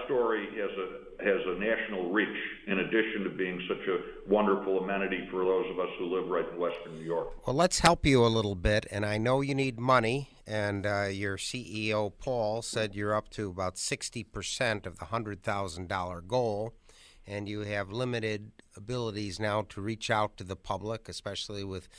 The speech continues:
Speaker 2: still at the time of the taping, the Canadian border being closed, the quarantines in the state. So you're doing a remarkable job to reach sixty,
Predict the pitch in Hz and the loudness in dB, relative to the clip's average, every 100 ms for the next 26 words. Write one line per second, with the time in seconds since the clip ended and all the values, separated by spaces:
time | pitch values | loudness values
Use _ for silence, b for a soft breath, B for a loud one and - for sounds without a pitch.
0 | B - - 120 107 98 - 107 101 95 | B -12 -4 -2 -2 -4 -4 0 0 -2
1 | 90 110 95 - 92 87 B B B B | -4 -4 -4 -4 -6 -6 B B B B
2 | - - 107 107 104 95 101 117 110 95 | -14 -2 0 2 0 -2 0 2 0 -2
3 | 98 95 - 101 98 95 90 87 113 110 | -4 -4 -6 -6 -6 -8 -10 -8 0 2
4 | 101 - 117 110 92 92 - 110 101 - | 2 0 -4 -4 -4 -6 -4 -2 -4 -4
5 | 98 101 127 120 104 92 104 120 120 104 | -6 -4 -2 0 0 0 0 0 -2 -6
6 | 104 92 113 110 107 98 101 104 98 - | -8 -4 0 0 0 -2 -6 -6 -6 -6
7 | 113 - - 101 | -6 -6 -8 -10